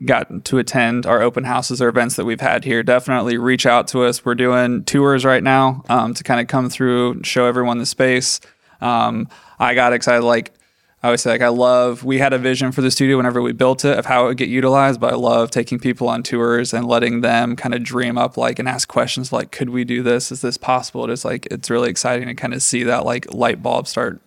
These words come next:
flickering on for people of, like, "Ooh, this is, like, a cool, s-, cool way that we could use this space that maybe we haven't even thought of."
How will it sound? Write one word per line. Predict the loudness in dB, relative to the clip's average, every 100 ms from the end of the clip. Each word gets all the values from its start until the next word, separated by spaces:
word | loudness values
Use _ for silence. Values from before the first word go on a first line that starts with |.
| _
flickering | -16 -4 -4 0 -2 0
on | 0
for | -2 -6
people | -6 -6 -6
of, | -6
like, | -8 -8
"Ooh, | -4 -4
this | -6 -8
is, |
like, | -8 -6
a | -8
cool, | -6 -8
s-, | -8 -14 -18
cool | -2 2
way | 2
that | 2
we | -2
could | -6 -8
use | -8
this | -6 -4
space | -4 -4
that | -8
maybe | -10
we | -2 -2
haven't | -2 -6
even | -8 -8
thought | -4 -2 -2
of." | -2 -4